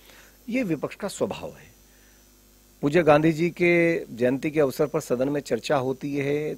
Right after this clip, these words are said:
तो गांधी टाइटल लगा करके देश में वर्षों तक राजनीति करने वाले लोग सदन का बहिर्गमन करते हैं। और जब भी लोहिया के विचारों पर, जब भी बाबा साहब के विचारों पर,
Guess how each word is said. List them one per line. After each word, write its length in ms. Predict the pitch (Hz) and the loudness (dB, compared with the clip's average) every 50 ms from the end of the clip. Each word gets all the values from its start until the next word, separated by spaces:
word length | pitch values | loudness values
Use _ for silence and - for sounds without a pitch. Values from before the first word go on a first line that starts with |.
| - _ _ | -12 _ _
तो 120 | 131 127 123 104 | -8 -8 -8 -6
गांधी 400 | 92 113 113 113 113 127 143 147 | -4 -2 -2 -2 -2 -4 -6 -6
टाइटल 380 | - - 117 113 107 - 127 123 | -2 0 -2 0 0 -2 -6 -4
लगा 260 | 117 110 101 110 117 117 | -2 -2 -2 -2 -2 -2
करके 500 | - 123 120 113 _ - 135 135 139 135 | -4 -6 -8 -8 _ -8 -6 -4 -4 -4
देश 340 | 120 95 98 107 113 - - | -6 -4 -6 -6 -6 -6 -6
में 100 | 139 135 131 | -6 -6 -6
वर्षों 380 | 98 90 104 98 - - 127 123 | -6 -6 -8 -8 -6 -8 -8 -6
तक 180 | - - - | -6 -8 -4
राजनीति 420 | 110 104 101 104 107 120 123 - 139 | -4 -4 -4 -2 -4 -6 -8 -8 -10
करने 300 | - - 110 101 113 127 | -8 -8 -8 -4 -2 -2
वाले 200 | 123 123 127 131 | 0 0 0 -2
लोग 240 | 131 131 139 135 - | -2 -4 -4 -6 -8
सदन 300 | - - 131 120 127 139 | -12 -8 -6 -4 -4 -6
का 140 | 127 - 151 | -6 -8 -6
बहिर्गमन 520 | 135 127 117 139 160 175 220 254 254 214 139 | -4 -4 -4 -2 -2 -2 -2 -2 -2 -6 -6
करते 280 | - - 92 - - - | -6 -6 -8 -8 -12 -14
हैं। 160 | 85 82 - _ _ _ _ - - - - - - - - - - | -14 -14 -18 _ _ _ _ -20 -20 -20 -20 -20 -20 -20 -16 4 4
और 140 | 190 233 214 | 4 4 4
जब 240 | 147 165 190 175 170 | 6 4 4 4 6
भी 380 | 180 226 240 240 247 247 233 - - - - - - - - | 2 2 4 4 4 2 0 -4 -8 -16 -20 -20 -20 -8 -4
लोहिया 420 | 127 135 143 156 180 202 214 208 | 2 4 4 6 6 4 2 4
के 120 | 180 214 202 | 4 4 2
विचारों 460 | 175 156 - - 156 156 175 190 190 | 2 2 4 6 6 6 6 4 2
पर, 300 | 185 190 202 196 196 196 185 | 2 4 4 4 4 4 2
जब 260 | 151 147 170 160 156 | 0 -2 -2 -2 0
भी 180 | 180 196 196 196 | -2 -2 -2 -2
बाबा 300 | 175 151 131 120 123 147 156 | 2 2 2 4 4 2 2
साहब 280 | - 160 156 170 165 | 2 0 -2 -2 0
के 100 | 170 180 | -2 -2
विचारों 440 | 151 135 127 - 143 139 147 175 175 165 | -2 -2 0 2 4 4 4 4 2 0
पर, 340 | - 180 185 185 180 180 | 2 4 4 4 2 0